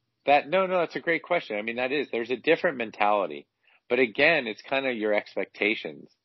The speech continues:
I mean, I can go back to when Clayton Kershaw last year, when they lost to the Nationals, and the Nationals end up beating the Astros, which is crazy. But the, uh,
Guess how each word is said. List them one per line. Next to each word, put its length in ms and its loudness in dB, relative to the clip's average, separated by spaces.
I 80 0
mean, 100 4
I 140 6
can 140 -6
go 140 2
back 320 2
to 100 -2
when 300 -4
Clayton 360 -4
Kershaw 560 2
last 380 0
year, 160 0
when 100 -2
they 120 -4
lost 320 4
to 80 -4
the 100 0
Nationals, 720 -6
and 280 -2
the 80 -2
Nationals 480 2
end 140 -2
up 120 -2
beating 280 -2
the 80 -4
Astros, 520 -2
which 220 -10
is 140 -16
crazy. 480 -2
But 180 -2
the, 260 -2
uh, 200 2